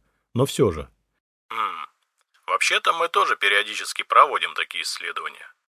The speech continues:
осторожно заметил его собеседник. "Но не для того, чтобы проконтролировать пациента, а чтобы правильнее подобрать дозировку препарата, посмотреть его усвояемость. Но я не совсем понимаю,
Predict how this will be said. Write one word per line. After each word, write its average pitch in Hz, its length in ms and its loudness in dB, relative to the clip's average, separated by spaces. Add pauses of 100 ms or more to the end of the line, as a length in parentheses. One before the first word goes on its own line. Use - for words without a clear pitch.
(120)
осторожно 104 580 0
заметил 92 420 -4
его 87 220 -4
собеседник. 82 720 -10 (640)
"Но - 100 -6
не - 160 -6
для - 140 0
того, 170 260 4
чтобы - 300 -4
проконтролировать 101 840 0
пациента, - 680 -6 (360)
а - 80 2
чтобы - 260 -4
правильнее 139 480 4
подобрать 113 460 0
дозировку 107 540 -4
препарата, 113 600 2 (280)
посмотреть 95 580 -4
его 120 240 -8
усвояемость. 104 800 -2 (760)
Но 92 80 -6
я 98 160 2
не 120 80 -8
совсем 135 340 -4
понимаю, 139 560 0